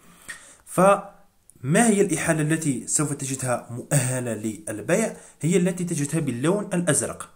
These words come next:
مثل هذه الموجودة في الأعلى. راح تجدها باللون الأزرق، تستطيع أن تقوم ببيعها بعملة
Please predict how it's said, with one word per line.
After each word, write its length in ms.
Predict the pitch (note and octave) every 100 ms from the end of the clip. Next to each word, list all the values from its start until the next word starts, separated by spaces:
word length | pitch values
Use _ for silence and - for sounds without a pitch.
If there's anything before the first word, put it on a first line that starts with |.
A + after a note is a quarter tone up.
| _
مثل 220 | B2 D3 C#3+
هذه 160 | D3
الموجودة 400 | D3 C#3+ C3 D3+
في 60 | E3+
الأعلى. 380 | - F#2+ F2 - _ _ -
راح 100 | B2+
تجدها 340 | - C3+ A#2+ A#2+
باللون 400 | G#2+ B2 F3+ D#3+
الأزرق، 460 | - A#2+ C#3 F3
تستطيع 440 | - - - D#3+ D#3
أن 60 |
تقوم 580 | - A#2+ D3 C#3 B2+ F3 F3 - - _ A2+
ببيعها 640 | G#2+ D3+ A#2+ A#2 A2+ F#3
بعملة 720 | E3+ E3 E3+ A2+ B2+ E3 F3